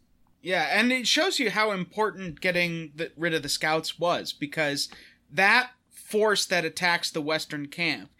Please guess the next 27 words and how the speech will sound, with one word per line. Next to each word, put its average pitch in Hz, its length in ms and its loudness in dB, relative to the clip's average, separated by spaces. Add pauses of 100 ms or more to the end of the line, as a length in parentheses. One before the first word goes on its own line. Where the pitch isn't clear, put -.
(320)
is 196 180 0
incredibly 185 960 2
exposed, - 800 -4
right? 165 240 0
It 196 140 0
has 196 260 2
to 175 140 -4
ford 190 500 0
a 175 40 -2
river 156 520 -2 (680)
against 185 580 -2 (120)
two 247 260 0
potential 190 720 -2
opposing 160 500 -4
enemies 156 400 -4
on 143 160 -8
either 147 340 -4
bank. 135 540 -6 (600)
You 214 120 -2
know, 147 160 -2 (120)
that 196 320 2
could 170 340 -6
potentially 165 600 -6
destroy 170 480 -2
that 165 260 0
entire 175 520 -4
force, 196 520 0